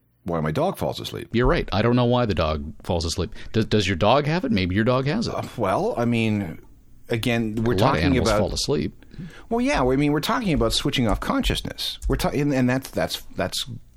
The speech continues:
Speaker 1: you know, losing.
Speaker 2: All right, I'm on, I'm on the Wikipedia.
Speaker 1: Okay.
Speaker 2: I found it out.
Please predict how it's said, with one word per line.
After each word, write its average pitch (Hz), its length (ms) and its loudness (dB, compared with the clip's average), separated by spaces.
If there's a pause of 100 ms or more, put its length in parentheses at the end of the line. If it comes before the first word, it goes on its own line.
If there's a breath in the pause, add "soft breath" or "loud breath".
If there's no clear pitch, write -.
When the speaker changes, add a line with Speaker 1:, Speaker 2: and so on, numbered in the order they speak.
Speaker 1:
you 85 80 -2
know, 69 180 -2
losing. 90 720 0
Speaker 2:
All 101 120 2
right, 123 180 2
I'm 135 160 4
on, 139 160 6
I'm 131 160 4
on 147 100 6
the 160 60 4
Wikipedia. 139 600 4 (380)
Speaker 1:
Okay. 110 220 2
Speaker 2:
I - 20 0
found 127 300 2
it 135 100 4
out. 131 180 6